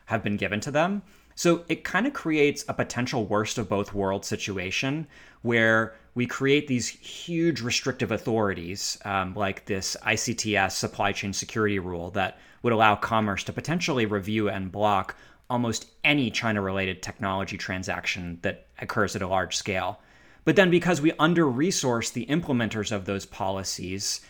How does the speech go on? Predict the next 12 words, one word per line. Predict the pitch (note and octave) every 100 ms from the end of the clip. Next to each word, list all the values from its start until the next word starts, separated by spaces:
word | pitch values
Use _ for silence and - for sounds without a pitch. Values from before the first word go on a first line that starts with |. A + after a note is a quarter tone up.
| - _ _ _ -
very | A2 A2+ G3+ A3+
little | D#3+ D#3+ C#3
actually | B2+ - A#2+ A2
gets | G#2+ -
done | F#2+ D3+ E3+ B2 G2+ G#2
in | A2+ A2+
terms | C3 B2 B2+
of | G#2+ - _
targeted | - C3 B2 G#2+ F#2+
restrictions | G2+ C3 - A#2 -
being | G#2 G2
announced. | F#2+ C#3+ G#2+ A2 -